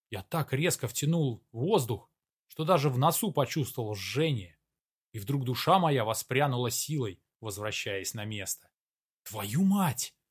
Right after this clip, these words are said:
Три слова, всего лишь три грёбаных слова, но имеющие столько власти над нами. Сразу отвечаю Вике, как сильно я люблю её и не могу без неё.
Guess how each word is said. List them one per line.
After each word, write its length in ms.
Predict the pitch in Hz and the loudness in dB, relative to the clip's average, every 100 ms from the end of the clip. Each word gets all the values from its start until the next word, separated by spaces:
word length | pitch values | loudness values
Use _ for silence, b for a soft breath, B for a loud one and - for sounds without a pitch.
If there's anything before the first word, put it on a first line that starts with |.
| _ _ _ _ _ - | _ _ _ _ _ -4
Три 180 | 175 | 0
слова, 600 | 214 - 139 202 156 98 - _ | 2 2 4 4 4 0 -8 _
всего 280 | - 127 185 | -6 0 2
лишь 200 | 170 - | 2 0
три 260 | - 165 | 0 2
грёбаных 560 | 185 131 165 175 165 147 | 2 2 2 2 2 2
слова, 600 | - 139 170 185 120 98 _ _ _ - | 2 4 4 4 2 -2 _ _ _ -8
но 140 | 117 | -2
имеющие 580 | 117 131 120 - - 113 | 2 2 2 0 -2 -2
столько 420 | - 196 208 160 | 2 2 4 2
власти 480 | 127 123 123 - - | 2 4 4 2 -4
над 220 | 110 107 | -6 -6
нами. 340 | 107 101 98 - _ _ _ _ _ _ _ | -8 -8 -12 -20 _ _ _ _ _ _ _
Сразу 320 | 127 156 143 147 | 6 6 8 4
отвечаю 640 | 143 143 - 160 151 147 | 4 0 4 6 6 4
Вике, 300 | 165 156 113 | 2 -2 -4
как 200 | - 113 | -4 -4
сильно 340 | - 123 110 | -4 -4 -4
я 180 | 110 110 | -4 -2
люблю 340 | 117 113 117 | -2 -2 -4
её 340 | 107 101 95 87 _ | -6 -8 -12 -16 _
и 100 | 104 | -8
не 100 | 113 | -2
могу 280 | 127 131 143 | 0 2 0
без 220 | 117 104 | 0 -4
неё. 400 | 113 110 101 | -8 -8 -10